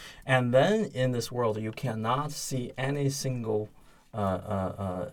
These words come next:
human individual. You only have a huge cave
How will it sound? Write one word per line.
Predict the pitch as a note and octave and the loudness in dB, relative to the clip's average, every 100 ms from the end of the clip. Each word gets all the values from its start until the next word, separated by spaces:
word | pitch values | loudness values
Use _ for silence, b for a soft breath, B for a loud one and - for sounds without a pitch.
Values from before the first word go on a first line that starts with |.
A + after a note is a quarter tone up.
| - | -12
human | - - B2 A#2 G#2 - | -12 -4 -2 0 -2 -2
individual. | G#2+ G#2 G#2 G#2+ G2+ - - - B B B | -4 -4 -4 -4 -6 -12 -14 -20 B B B
You | - A#2+ | -6 0
only | C#3 F3 F3 | 2 4 4
have | C3+ C3+ A2+ G#2+ | 4 4 4 2
a | |
huge | G#2 - C#3 C3+ C3+ - | -2 0 2 2 0 -8
cave | - G3+ - - G2 - | -2 0 0 -2 -8 -10